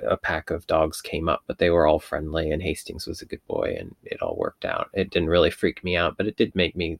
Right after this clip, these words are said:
think more about going into the towns with the dog.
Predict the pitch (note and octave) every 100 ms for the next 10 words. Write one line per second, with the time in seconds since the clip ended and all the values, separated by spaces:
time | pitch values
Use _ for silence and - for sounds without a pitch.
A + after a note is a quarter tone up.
0 | _ F#2 D#2 - F2 F2 D#2 D#2+ D#2 -
1 | - E2+ E2 E2 - F2+ D#2+ D#2 - -
2 | E2 C#2+ D#2 D#2 D2+ - - - - -